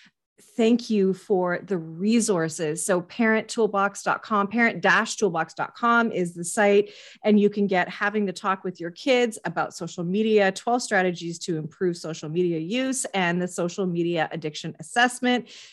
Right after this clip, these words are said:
You can find Bailey's work at safe social media dot co. She also has skill ca-,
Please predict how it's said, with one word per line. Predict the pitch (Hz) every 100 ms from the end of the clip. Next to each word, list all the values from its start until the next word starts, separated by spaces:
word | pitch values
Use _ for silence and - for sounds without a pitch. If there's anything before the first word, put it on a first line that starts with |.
| -
You | 202 247
can | 294 277
find | - 254 254 233 190 175 175 175 202
Bailey's | 180 196 214 220 202 185 -
work | 180 170 175 135 - - - _ _ _ _ _ _
at | 196 165 147 - -
safe | - - 220 233
social | 226 202 208
media | 180 170 165 160 151 -
dot | 170 131 -
co. | - 214 208 220 247 254 _ _
She | - 233
also | 185 190 180
has | 170 160
skill | - 226 220
ca-, | 220